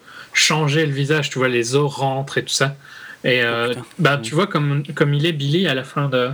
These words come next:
Speaker 2: Ouais.
Speaker 1: ben, la même chose, mais tu vois toute la scène, quoi.
Speaker 2: Mais tu le vois, ah ouais,
Speaker 1: Ouais.
Speaker 2: ouais, quand même.
Speaker 1: Euh,
Speaker 2: Ok.
Speaker 1: dans Irréversible aussi, c'est super dur, quoi. Ici, c'est moins dur parce qu'on voit pas que ça arrive,
Speaker 2: Ouais.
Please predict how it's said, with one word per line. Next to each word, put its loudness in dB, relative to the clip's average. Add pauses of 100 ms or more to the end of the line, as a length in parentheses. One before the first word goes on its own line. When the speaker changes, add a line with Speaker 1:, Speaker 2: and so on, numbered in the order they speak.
(1000)
Speaker 2:
Ouais. -2 (160)
Speaker 1:
ben, 2
la 0
même 2
chose, 0
mais 0
tu -4
vois 2
toute -2
la 2
scène, -4
quoi. -6
Speaker 2:
Mais -2
tu -8
le -8
vois, -6
ah -6
ouais, -8
Speaker 1:
Ouais. -8
Speaker 2:
ouais, -10
quand -6
même. -8
Speaker 1:
Euh, -2 (680)
Speaker 2:
Ok. -10 (160)
Speaker 1:
dans 2
Irréversible 0
aussi, -2
c'est -4
super -4
dur, -8
quoi. -4
Ici, 2
c'est 0
moins 0
dur 0
parce -2
qu'on -2
voit 0
pas 2
que -8
ça 2
arrive, 0
Speaker 2:
Ouais. -6